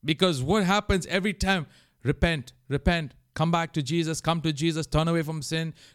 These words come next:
turn away from sin. He says, "Let us not again be laying the foundation of repentance and abandonment of dead works."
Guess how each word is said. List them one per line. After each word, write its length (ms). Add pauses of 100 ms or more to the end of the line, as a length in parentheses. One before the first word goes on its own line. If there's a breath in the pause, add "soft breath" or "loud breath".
turn 140
away 160
from 220
sin. 160
He 60
says, 280 (320 loud breath)
"Let 400
us 260
not 360
again 420
be 120
laying 260
the 80
foundation 500
of 60
repentance 580
and 260
abandonment 840
of 240
dead 220
works." 440